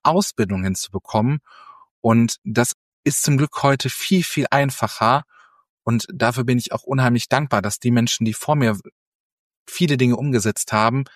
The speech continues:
uns Bildung so greifbar und einfach gemacht haben. Und jetzt komm ich und mach die noch individuell und spannend.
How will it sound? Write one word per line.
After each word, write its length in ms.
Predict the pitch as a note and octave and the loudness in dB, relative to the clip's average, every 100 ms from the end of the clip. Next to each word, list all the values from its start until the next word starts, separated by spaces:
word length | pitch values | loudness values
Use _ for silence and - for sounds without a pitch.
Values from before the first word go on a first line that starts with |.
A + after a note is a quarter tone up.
| _ _ _ _ | _ _ _ _
uns 300 | C3 D#3 D3 | 2 2 0
Bildung 540 | C3 B2 C3+ C#3+ C#3 C3 - | -2 2 2 2 0 -2 -6
so 180 | A2+ | -6
greifbar 800 | A2 - A#2+ D3 - G#2 G#2 G#2 | -4 -2 0 0 -2 0 2 2
und 440 | - G#2 G#2 - - - | 0 0 0 -2 -4 -2
einfach 360 | D3 C#3 G#2+ | 0 0 -4
gemacht 400 | - G2+ G#2 - | -4 -4 -4 -4
haben. 300 | B2 B2+ D#3+ F#3 - - _ _ _ | 0 0 0 -6 -12 -20 _ _ _
Und 120 | - | 0
jetzt 160 | A2+ - | 0 0
komm 200 | - G#2+ | 0 0
ich 360 | - G#3+ - - _ _ _ _ _ _ | 2 0 0 -10 _ _ _ _ _ _
und 140 | - A#2+ | -2 2
mach 180 | C3+ | 0
die 140 | - B2 | 0 2
noch 320 | A#2 A2+ - _ _ | 2 0 -8 _ _
individuell 800 | B2+ B2+ A2+ G#2 - A#2+ F#3 G#3+ _ _ _ _ | 0 2 2 0 2 2 2 0 _ _ _ _
und 380 | B2 B2 - - _ _ - | -2 -2 -4 -10 _ _ -12
spannend. 580 | - G2 F2 E2 - | -6 -4 -4 -8 -12